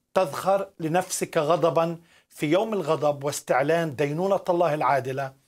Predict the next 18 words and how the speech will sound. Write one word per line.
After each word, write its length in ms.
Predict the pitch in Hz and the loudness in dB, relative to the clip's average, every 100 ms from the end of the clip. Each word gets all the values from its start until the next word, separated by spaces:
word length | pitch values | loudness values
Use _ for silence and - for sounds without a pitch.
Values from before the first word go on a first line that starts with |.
| _ - 151 | _ -8 -2
الذي 300 | 151 143 156 | 0 0 -2
سيجازي 760 | - 147 135 123 165 123 127 _ | -2 -4 -2 0 0 -2 -10 _
كل 340 | 208 220 247 - _ - _ - | -2 -2 -4 -18 _ -20 _ 0
واحد 600 | 170 - - 165 151 - | 0 0 -2 -2 -2 -4
حسب 600 | - - 160 - 156 135 - | -6 -4 -4 0 0 -2 -4
أعماله". 520 | 160 135 135 120 127 147 - _ | -2 0 0 -2 -8 -12 -20 _
بنفس 340 | 180 208 - - | -4 -2 -2 -4
الإصحاح 480 | 175 143 - 170 139 | -2 -2 0 0 -2
بقول 220 | 151 135 | -4 -4
في 60 | |
الإصحاح 360 | 127 - 156 - | -6 -4 -4 -4
الثاني 400 | - - 147 147 | -6 -4 -2 -4
إحداعش: 480 | 131 147 143 151 - - - | -8 0 0 0 -4 -18 -20
"لأن 400 | - 156 165 151 | -4 -2 0 0
ليس 340 | 151 190 - - | 0 0 0 -2
عند 320 | 139 160 135 | -2 -2 -2
الله 420 | 147 139 143 147 - _ _ _ _ - | -2 2 2 0 -4 _ _ _ _ -8
محاباة". 680 | 151 147 - 143 113 117 | -4 -2 -2 -4 -4 -8